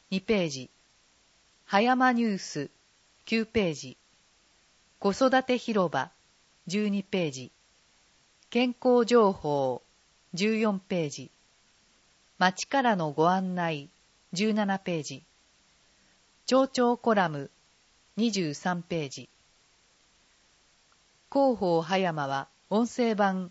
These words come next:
ウェブ版もあります。お問い合わせください。おかげさまで、令和四年全国広報コンクール、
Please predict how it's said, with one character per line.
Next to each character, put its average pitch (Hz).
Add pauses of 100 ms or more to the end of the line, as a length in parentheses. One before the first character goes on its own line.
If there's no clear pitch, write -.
(140)
ウ 180
ェ 185
ブ 226
版 220
も 190
あ 180
り 175
ま 165
す。 - (520)
お 185
問 262
い 254
合 240
わ 240
せ 233
く 214
だ 196
さ 185
い。 135 (1800)
お 180
か 233
げ 233
さ 214
ま 202
で、 175 (560)
令 262
和 160
四 156
年 170 (220)
全 247
国 160
広 208
報 208
コ 190
ン 180
ク 170
ー 147
ル、 135